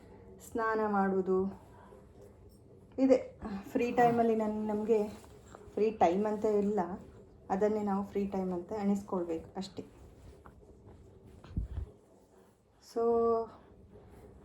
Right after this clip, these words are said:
ಹೇಗಿರುತ್ತೆ ಒಂದು ಅಮ್ಮ, ಎರಡು ಮಕ್ಕಳ ತಾಯಿ, ಒಂದು ಅತ್ತೆ ಮನೆಯಲ್ಲಿ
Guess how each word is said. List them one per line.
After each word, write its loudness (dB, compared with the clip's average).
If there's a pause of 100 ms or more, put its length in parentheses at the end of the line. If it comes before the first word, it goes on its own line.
(200)
ಹೇಗಿರುತ್ತೆ 6
ಒಂದು 0
ಅಮ್ಮ, 2 (920)
ಎರಡು 6
ಮಕ್ಕಳ -2 (680)
ತಾಯಿ, 4 (680)
ಒಂದು 2
ಅತ್ತೆ 0
ಮನೆಯಲ್ಲಿ 2